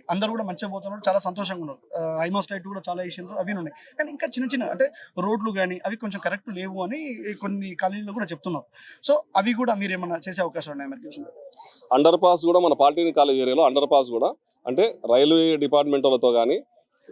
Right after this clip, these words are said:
Speaker 2: ఆ, ఎమ్మెల్యే గారితో చొరవ తీసుకొని ఎమ్మెల్యే గారితో దాదాపుగా ఒక అరవై డెబ్బై ఫోన్ కాల్స్ మాట్లాడించి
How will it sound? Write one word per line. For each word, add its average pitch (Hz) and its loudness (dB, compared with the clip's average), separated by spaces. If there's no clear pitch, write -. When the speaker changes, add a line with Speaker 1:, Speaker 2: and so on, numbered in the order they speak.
Speaker 2:
ఆ, 127 6
ఎమ్మెల్యే 147 6
గారితో 131 4
చొరవ 131 6
తీసుకొని 135 2
ఎమ్మెల్యే 147 4
గారితో 147 4
దాదాపుగా 147 4
ఒక 180 2
అరవై 147 6
డెబ్బై 165 2
ఫోన్ 151 2
కాల్స్ 170 4
మాట్లాడించి 123 0